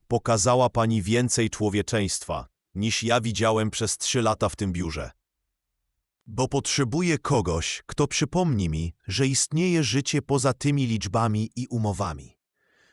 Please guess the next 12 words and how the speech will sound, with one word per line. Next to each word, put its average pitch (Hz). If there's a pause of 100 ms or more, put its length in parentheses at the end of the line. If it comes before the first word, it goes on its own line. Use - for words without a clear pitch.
(220)
Było 117
coś 143
jeszcze 123
w 95
jego 104
oczach, - (360)
coś, -
czego 127
Anna 156
nie 127
potrafiła 120
rozszyfrować, 110